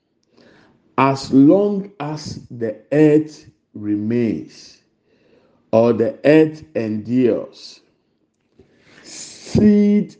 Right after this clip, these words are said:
time, time to sow a seed, and harvest." So seed time,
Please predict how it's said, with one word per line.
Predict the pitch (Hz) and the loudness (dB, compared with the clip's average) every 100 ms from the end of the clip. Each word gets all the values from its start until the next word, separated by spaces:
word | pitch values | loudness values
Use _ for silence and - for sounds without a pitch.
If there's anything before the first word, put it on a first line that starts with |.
| _ | _
time, | 131 120 104 - - _ _ _ _ _ _ _ _ _ _ _ _ _ _ | -4 -4 -4 -6 -12 _ _ _ _ _ _ _ _ _ _ _ _ _ _
time | - 180 180 180 - | 0 4 4 2 -2
to | 135 | -8
sow | - - 156 | -2 4 6
a | 127 120 | 6 0
seed, | - - 151 143 117 82 - _ _ _ _ _ _ _ _ _ _ _ _ _ _ _ | -10 -10 -4 -2 -2 -8 -16 _ _ _ _ _ _ _ _ _ _ _ _ _ _ _
and | 120 123 107 | 0 0 -2
harvest." | - - 185 139 123 - - - - _ _ _ _ _ _ _ _ _ _ _ _ _ - _ | -6 0 0 0 -4 -6 -12 -14 -18 _ _ _ _ _ _ _ _ _ _ _ _ _ -20 _
So | _ - 131 131 131 | _ 2 4 4 0
seed | - - 180 196 202 165 - | -8 -14 -6 -4 -4 -8 -8
time, | 123 104 67 | -6 -6 -8